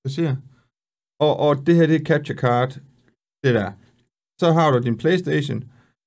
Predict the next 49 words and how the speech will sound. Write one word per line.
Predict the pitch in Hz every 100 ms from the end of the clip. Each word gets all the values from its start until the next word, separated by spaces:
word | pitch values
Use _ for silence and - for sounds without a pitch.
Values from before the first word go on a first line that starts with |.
| _ -
som, | 120 110
øh, | 104 110 110 104 -
er | 117 110 110
koblet | - 127 127 117
til. | - 160 156 _
Som | - 156
det | 175
er |
muligt | 185 214 190 135
at | 120
se | 156 160 -
her | 123 131 117
hen | 123
over | 117 110
skulderen | 101 117 120 113 98
på | 117
mig, | 104 87 -
så, | - 139 139 117
øh, | 98
så | 113
virker | 147 247 247
det | 87
faktisk. | - 95 90 - - -
Nu | -
har | 143
jeg | 131
slukket | 143 131
PlayStation, | 120 117 - 90 113 -
men, | - 113 92
men | 117 113
den | 139
farvede | 131 127 139 147 -
skærm, | 123 120 98
der | 98
er | 107
her, | 104 104
det | 98 127
er | 120 95 101 101
ka-, | 98 117 107
kortet. | - 113 127 120 - _
Så, | - 107
så, | 104 117
så | 110 123
skidt, | - 175 175
det | 156 151
virker. | 160 156 131 110
Skærmen | 120 - 147 139 123
bliver | 117
splittet. | - 139 139 101 -